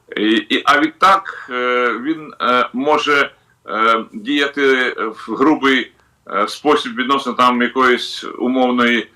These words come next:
Венесуели там, чи ще якоїсь, е, вибачте, е, не надто сильної країни.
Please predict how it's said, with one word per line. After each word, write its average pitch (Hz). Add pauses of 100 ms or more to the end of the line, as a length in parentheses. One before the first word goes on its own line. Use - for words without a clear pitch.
(140)
Венесуели 120
там, 113
чи 135
ще 165
якоїсь, 104
е, 95 (400)
вибачте, 104
е, 98
не 120
надто 123
сильної 104
країни. 95